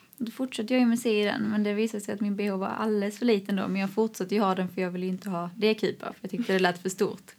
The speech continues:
Tänkte, jag kan ju inte ha det. Men det kan man ju då, i och med att den faktiskt är mindre.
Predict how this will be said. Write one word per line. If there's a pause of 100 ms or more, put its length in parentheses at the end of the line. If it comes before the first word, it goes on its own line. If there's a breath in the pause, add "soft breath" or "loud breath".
Tänkte,
jag
kan
ju
inte
ha
det. (500 loud breath)
Men
det
kan
man
ju
då,
i
och
med
att
den
faktiskt
är
mindre.